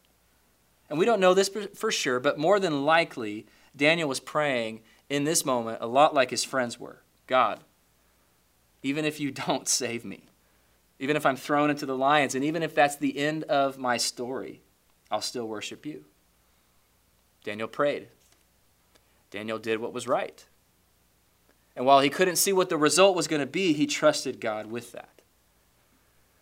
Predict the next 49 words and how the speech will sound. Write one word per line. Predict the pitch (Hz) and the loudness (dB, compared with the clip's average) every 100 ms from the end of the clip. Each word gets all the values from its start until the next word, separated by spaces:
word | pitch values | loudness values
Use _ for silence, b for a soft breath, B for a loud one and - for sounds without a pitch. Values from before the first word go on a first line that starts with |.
| _ | _
And | 135 | -2
you | 170 | 4
might | 196 160 | 6 6
be | 147 | 6
asking | 139 - | 4 2
yourself | 127 - 127 | -4 -2 -2
this | 117 - | -4 -4
question, | 143 123 113 | -4 -4 -8
"How | - 165 190 | -6 0 0
can | - 170 | 0 -2
we | 147 120 | -2 -2
trust | - 147 - 120 | 2 2 2 -4
God | 135 135 165 123 120 | -4 -2 0 -2 -2
with | 135 123 | -10 -10
the | 123 | -8
results?" | 117 107 120 208 - - - - _ _ _ _ _ - | -10 -6 -6 -6 -8 -12 -14 -14 _ _ _ _ _ -4
Like, | 135 - | -4 0
how | 175 | 2
can | 202 196 | 2 0
we | 165 | -4
trust | 143 - 170 165 | -4 0 0 2
God | - 143 | 2 2
with | 123 117 | 2 -8
things | - 165 180 160 | -6 -4 -4 -4
that | 147 | -8
we | 139 | -10
can't | 127 - 156 147 | -12 -10 -10 -8
see | - 151 | -8 -8
the | 131 107 | -8 -12
end | 110 104 | -12 -12
of? | 87 - _ b b b b - | -14 -16 _ b b b b 4
How | 165 | 4
can | 190 | 4
we | 170 | -2
trust | - 156 147 - | 2 4 4 0
God | 135 143 139 | 2 4 4
when | 131 127 | 0 -2
we're | 127 | -2
in | |
the | 131 | -4
middle | 117 139 175 | -4 -2 2
of | 143 | 2
a | 117 | 0
crisis | - 147 156 - - | -2 2 2 0 -4
and | 139 | -4
we | 147 | -2
have | 127 | -2
no | 120 127 160 180 | -2 2 4 6
idea | 151 131 113 123 180 170 117 - | 6 4 -2 -6 2 2 2 -2